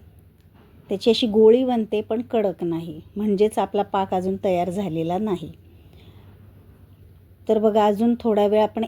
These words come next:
एक एक मिनिटांनी आता चेक करायचं आहे. तर पुन्हा एक मिनिट आपण पाक हलवून घेतला आहे, पुन्हा आपण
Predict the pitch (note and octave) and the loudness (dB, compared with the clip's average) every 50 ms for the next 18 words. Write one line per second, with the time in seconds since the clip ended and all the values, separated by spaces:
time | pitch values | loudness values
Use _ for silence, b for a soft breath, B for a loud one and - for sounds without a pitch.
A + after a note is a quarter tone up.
0 | - - A#3 A3+ - B3 A#3 C4 A#3+ A3+ G#3+ - A3+ A3+ A#3 A#3+ A#3 A3 G#3+ - | -6 -6 -6 -4 -4 -2 0 0 0 0 0 2 2 2 2 2 0 -2 -2 0
1 | - A3 A3+ A3+ A3+ - - G#3+ G3 - - G3 F3+ F3 E3+ D#3+ D#3+ - G3+ G3+ | 0 0 2 0 0 -2 -2 -2 -2 -4 -4 -4 -4 -2 -4 -6 -6 -6 -8 -8
2 | - - - A#3+ G#3 G3+ - G#3+ G#3 A3+ A#3 A#3 A#3 A3+ A#3+ A#3 - A#3 A3 G#3+ | -8 -6 -8 -8 -6 -4 -4 -2 0 0 0 -2 -2 -4 -4 -2 -2 -2 0 0
3 | G#3 G#3+ G#3 G#3+ G#3 - G#3+ G3+ F#3+ - G3 F#3+ F#3+ - - G#3 F3+ F#3 F3+ F#3 | -2 -2 -2 -2 -4 -2 -4 -6 -4 -2 -2 -4 -4 -6 -6 -4 -2 -2 -2 -2
4 | F#3 F#3+ F#3 G3 G3+ - - F3 G3+ B3 - - - - G3 F#3 G3 G#3 A3 A#3+ | -2 -2 -2 -4 -6 -6 -6 -8 -8 -8 -10 -12 -8 -6 -4 -2 -2 -2 -4 -4
5 | A#3 - G3+ | -4 -6 -8